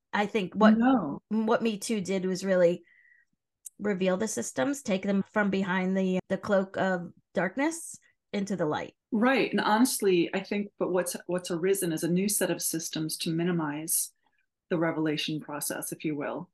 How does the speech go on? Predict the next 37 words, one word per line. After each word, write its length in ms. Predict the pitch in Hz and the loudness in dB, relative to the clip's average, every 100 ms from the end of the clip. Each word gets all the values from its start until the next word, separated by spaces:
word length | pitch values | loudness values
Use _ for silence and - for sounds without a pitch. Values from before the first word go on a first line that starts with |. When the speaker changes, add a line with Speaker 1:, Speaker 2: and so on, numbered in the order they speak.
| _ | _
Speaker 2:
You 140 | 185 | 0
know, 300 | 160 254 285 | 4 6 6
I 60 | 175 | 4
Speaker 1:
Ooh. 40 | |
Speaker 2:
mean, 120 | 165 165 165 | 2 2 -4
we've 240 | - - | -16 -10
seen 120 | 165 180 | -4 0
high 160 | 175 | -2
profile 440 | 175 175 175 156 156 | 0 -2 0 -4 -2
lawsuits 840 | 175 220 - 233 220 - - - - _ _ _ _ _ 175 | -2 -2 -2 -2 -2 0 -2 -4 -20 _ _ _ _ _ 0
and, 500 | 175 175 175 180 180 | 2 4 4 2 2
you 100 | 220 | 4
know, 300 | 226 214 - | 4 4 4
I 40 | |
mean, 160 | 233 233 | 4 4
I'm, 120 | 226 | 4
I'm 120 | 214 | 4
not 220 | 226 233 240 - | 4 2 0 -4
commenting 380 | 214 185 190 175 | 0 0 0 -2
specifically 600 | - 175 214 220 196 170 | -2 -2 -2 -2 0 0
about 200 | 160 156 | 0 0
it, 80 | 165 | -2
but 120 | - | -2
how 160 | - 240 | 2 6
many 140 | 262 | 6
times 340 | 262 226 220 226 | 4 0 -2 -4
have 100 | 180 | -4
we 120 | 175 | -4
seen 300 | - 202 185 | 0 0 0
someone 280 | - 190 180 | 0 0 0
who 140 | 180 | -2
did 280 | 156 175 175 | 0 -2 0
speak 360 | - 175 160 | -2 -2 0
up 180 | 165 156 | -2 -2
and 140 | 160 160 | -4 -4
speak 300 | - 170 160 | -2 -2 -2
out, 320 | 160 151 | -4 -4